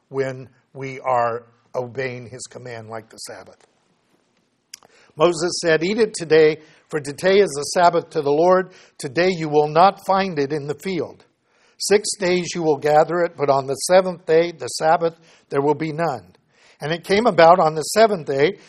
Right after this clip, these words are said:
that some of the people went out to gather. These are Californians, okay?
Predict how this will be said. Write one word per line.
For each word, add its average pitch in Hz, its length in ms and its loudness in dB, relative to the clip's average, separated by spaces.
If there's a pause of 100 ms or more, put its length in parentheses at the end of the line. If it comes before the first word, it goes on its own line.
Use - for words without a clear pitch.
(100)
that 170 160 -8
some 180 240 -2
of 202 80 0
the 202 80 4
people 165 360 -6
went 160 180 0
out 143 220 2
to 175 100 -10
gather. 180 480 4 (240)
These 165 180 -10
are 120 80 -14
Californians, 123 880 -8 (500)
okay? 120 220 -20